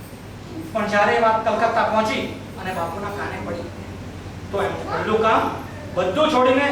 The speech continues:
નોઆખલી જવાનું હતું. અને આ ત્રીજો અને છેલ્લો પ્રસંગ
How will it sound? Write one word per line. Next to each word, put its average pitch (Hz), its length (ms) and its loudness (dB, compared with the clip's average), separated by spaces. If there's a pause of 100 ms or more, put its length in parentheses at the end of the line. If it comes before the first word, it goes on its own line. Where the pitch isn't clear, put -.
(480)
નોઆખલી 226 520 4
જવાનું - 320 0
હતું. - 1600 -10
અને 220 120 2
આ 247 180 2
ત્રીજો 269 320 4 (460)
અને 262 220 0
છેલ્લો 254 360 4
પ્રસંગ 254 300 2